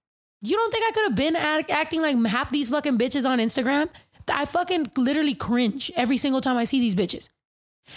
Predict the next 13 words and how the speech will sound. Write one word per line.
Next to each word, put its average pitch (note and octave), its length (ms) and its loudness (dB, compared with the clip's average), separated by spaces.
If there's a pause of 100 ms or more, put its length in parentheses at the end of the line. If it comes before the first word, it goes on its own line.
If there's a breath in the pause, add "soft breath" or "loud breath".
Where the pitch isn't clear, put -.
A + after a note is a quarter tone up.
(300 loud breath)
Every F4+ 240 0
fucking F4 300 -2
piece D#4+ 160 2
of C#4+ 80 0
advice D4 280 0
that D4 100 -2
they C#4+ 120 0
tell C4 200 0
you, G3+ 240 -2 (800 loud breath)
"You C4 100 0
don't D4 140 2
need A#3 160 2
anybody. A3 440 0